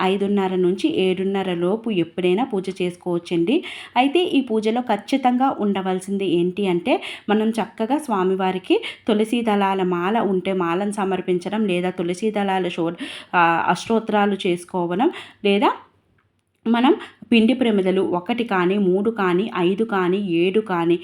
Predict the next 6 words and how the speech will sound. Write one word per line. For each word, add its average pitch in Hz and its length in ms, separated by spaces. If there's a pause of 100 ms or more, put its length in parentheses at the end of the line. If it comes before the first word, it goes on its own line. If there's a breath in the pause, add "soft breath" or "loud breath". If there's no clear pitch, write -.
(280 loud breath)
ఏడు 185 200
కొండల 208 380
స్వామివారు 175 640
కదండి, 170 460
ఏడు 190 280
కానీ 170 380